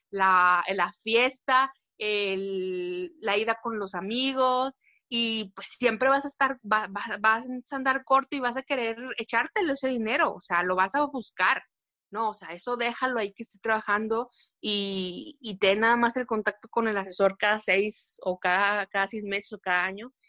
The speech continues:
y listo, y ya, o sea, pero, pero sí, sí es súper, súper importante empezar, empezar joven, ¿no? No es lo mismo lo que va, lo que va a ahorrar una persona de veinticinco años a lo que va a ahorrar una persona de cuarenta años,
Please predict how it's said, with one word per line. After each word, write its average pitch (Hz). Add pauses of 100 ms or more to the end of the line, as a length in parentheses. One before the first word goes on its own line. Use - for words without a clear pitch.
(180)
y 196
listo, - (160)
y 170
ya, 180
o -
sea, 160 (1200)
pero, 208 (160)
pero 208
sí, 226
sí 220
es 202
súper, 202
súper 180
importante 175
empezar, 165
empezar 165
joven, -
¿no? 226 (160)
No 202
es 208
lo 226
mismo 226
lo 220
que 196
va, 185
lo 196
que 196
va 190
a 214
ahorrar 202
una 208
persona 196
de 202
veinticinco 196
años 196 (380)
a 190
lo 190
que 190
va 180
a -
ahorrar 185
una 185
persona 180
de 175
cuarenta 156
años, -